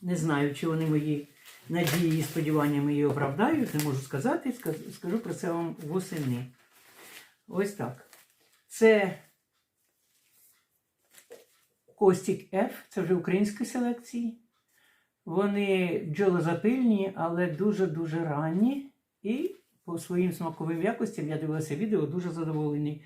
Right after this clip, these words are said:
люди ним. І якісь німецькі теж, як називаються там, Воркбірштрауби.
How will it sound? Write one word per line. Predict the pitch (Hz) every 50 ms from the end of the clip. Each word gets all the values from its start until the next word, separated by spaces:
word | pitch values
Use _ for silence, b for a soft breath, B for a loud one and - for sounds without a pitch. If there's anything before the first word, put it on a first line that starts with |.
| B B B B B -
люди | 151 151 151 151 143
ним. | 147 143 147 156 156 b b b b b b _
І | 247 285 285 247 214
якісь | 196 196 196 233 247 247 233 - - - - _ _ - - - - - - - - - _ _ - _ _ _
німецькі | 170 165 175 160 156 156 160 - - - - 165
теж, | - - 156 151 131 - - - -
як | 170 143
називаються | 165 165 165 160 165 160 202 277 392 359 311 - - 208
там, | 202 208 185 175 139 - - _ _ _ _ _ _ _ _ _ _ _ _ _ _
Воркбірштрауби. | 160 165 185 214 208 185 165 160 151 147 175 208 214 208 - - - - - - 180 190 208 214 202 185 160 156 143 143 135